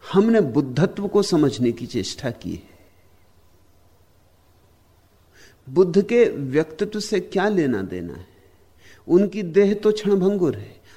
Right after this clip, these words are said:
आज है और कल नहीं हो जाएगी। उनका संदेश शाश्वत है, और वह संदेश एक बुद्ध का ही नहीं, वह संदेश समस्त बुद्धों का है। इसलिए यह भी ध्यान रखना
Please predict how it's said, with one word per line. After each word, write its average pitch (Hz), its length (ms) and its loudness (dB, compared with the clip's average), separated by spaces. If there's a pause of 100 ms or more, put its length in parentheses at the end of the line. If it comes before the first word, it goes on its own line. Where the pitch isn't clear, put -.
(140)
आज 165 320 2
है 170 80 2
और 180 200 2
कल 180 200 0
नहीं 175 300 2
हो 151 180 -2
जाएगी। - 640 -10 (1900)
उनका 139 320 4
संदेश 135 540 2
शाश्वत - 640 -8
है, - 140 -20 (2250)
और 165 160 2
वह 208 180 4
संदेश 214 680 0 (100)
एक 208 220 6
बुद्ध 180 300 2
का 208 140 2
ही 214 180 0
नहीं, 127 320 0 (500)
वह 156 220 2
संदेश 175 440 2
समस्त 175 480 -4
बुद्धों 113 420 -4
का - 140 -12
है। - 220 -20 (1500)
इसलिए 185 300 0
यह 185 260 2
भी 214 160 0
ध्यान 127 380 0
रखना 127 380 -4